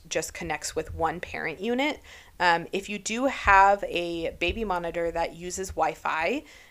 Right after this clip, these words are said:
um, in order to get connected with your phone, I will caution you that when you're traveling to a hotel,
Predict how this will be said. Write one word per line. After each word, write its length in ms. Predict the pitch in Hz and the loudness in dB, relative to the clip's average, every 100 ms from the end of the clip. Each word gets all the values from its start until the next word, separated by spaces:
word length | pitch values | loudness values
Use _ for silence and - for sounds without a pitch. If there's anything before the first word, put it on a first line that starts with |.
| _ | _
um, 440 | 175 175 160 156 - - - | 2 2 0 -4 -14 -12 -6
in 140 | 185 | -2
order 200 | 165 170 | -2 -2
to 140 | 170 | -4
get 220 | 165 147 - | -4 -4 -6
connected 440 | 175 165 - 175 | -6 -6 -6 -8
with 160 | 170 - | -10 -8
your 140 | 180 | -8
phone, 540 | - 170 165 160 180 | -2 0 0 -2 -6
I 180 | - 165 | -6 -4
will 160 | 160 156 | -2 -4
caution 480 | - 165 - 190 202 | 0 0 0 -6 -6
you 160 | 190 | -2
that 200 | 185 165 | 0 0
when 180 | 165 160 | -4 -8
you're 160 | 156 156 | -8 -4
traveling 400 | - 165 160 165 | 0 0 -2 -8
to 180 | - | -6
a 140 | 160 160 | -4 -2
hotel, 680 | - 170 - 285 240 247 | -4 -6 2 4 6 2